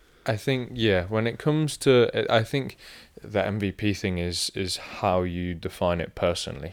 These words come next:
You know, is it best story? Is it, like, best stats? But when you think of it as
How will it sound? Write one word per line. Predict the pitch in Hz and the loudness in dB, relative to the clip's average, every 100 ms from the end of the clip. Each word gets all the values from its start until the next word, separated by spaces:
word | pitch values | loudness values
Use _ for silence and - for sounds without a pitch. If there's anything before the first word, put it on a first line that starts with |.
| - | -6
You | 87 85 | -4 -2
know, | 85 | -2
is | 101 95 90 | -2 -2 -2
it | - - - - - | -4 -8 -18 -16 -4
best | 98 87 - | -2 0 -2
story? | - 110 98 98 98 95 92 | 0 2 4 6 6 4 4
Is | 90 90 | 0 -2
it, | - | 0
like, | 87 85 - - _ _ - - _ _ _ - - - | 0 0 -6 -20 _ _ -20 -20 _ _ _ -20 -4 0
best | 90 - - - | 2 2 0 6
stats? | 92 90 - - - - _ _ _ _ _ _ _ _ _ - 110 | 6 6 2 -4 -6 -8 _ _ _ _ _ _ _ _ _ -14 -6
But | 104 | -2
when | 107 110 | 0 2
you | 113 110 | 2 0
think | 120 110 101 | 0 -2 0
of | 98 | 4
it | 98 98 | 4 4
as | 98 95 | 2 0